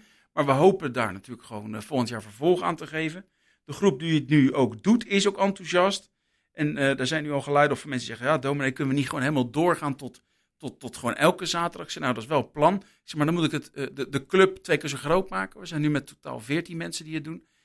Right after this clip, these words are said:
Ik zeg, "Dan, ik zeg, dan moet je echt naar de achtentwintig." Ik zeg, "Dan kan dat."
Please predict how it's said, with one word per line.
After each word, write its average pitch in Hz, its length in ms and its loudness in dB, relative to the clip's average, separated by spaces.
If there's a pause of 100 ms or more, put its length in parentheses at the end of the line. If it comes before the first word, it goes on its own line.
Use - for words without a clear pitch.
(120)
Ik - 120 -10
zeg, 131 40 -2
"Dan, 131 240 2
ik 139 80 -10
zeg, 135 120 0
dan 127 100 4
moet 156 100 4
je 151 80 -8
echt 147 180 -4
naar 151 100 -12
de - 60 -12
achtentwintig." - 760 -12 (300)
Ik - 100 -20
zeg, 143 120 -2
"Dan 120 100 2
kan 151 240 0
dat." 175 300 0